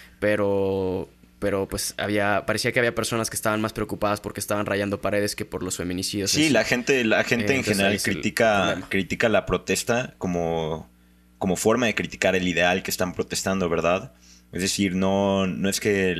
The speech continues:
Speaker 2: les moleste tanto la manifestación como tal, sino por qué se están manifestando las mujeres para reclamar derechos, ¿no? Eh, a lo mejor no te agradan los medios o la manera, sin embargo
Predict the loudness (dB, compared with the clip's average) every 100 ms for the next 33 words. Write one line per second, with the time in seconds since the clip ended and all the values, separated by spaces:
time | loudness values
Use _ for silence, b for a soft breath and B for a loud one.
0 | -4 0 0 0 0 2 0 -2 0 0
1 | 0 2 2 0 b b b 0 2 0
2 | -2 -4 -4 -4 -4 -4 -4 -4 0 0
3 | 0 -4 -4 -6 -6 b b b -2 0
4 | 2 0 0 -2 -2 -2 -2 -4 -4 -2
5 | 0 2 2 -2 -4 -4 -4 -2 -4 -4
6 | -8 -6 -6 -4 -4 -4 -6 -8 -8 -8
7 | -10 B B B -4 0 0 0 0 -4
8 | -8 -14 _ _ -20 -4 0 2 2 2
9 | 2 2 2 2 2 0 0 2 2 0
10 | -2 -2 0 2 2 2 2 0 B B
11 | B -6 -2 2 2 4 4 4 4 2
12 | 0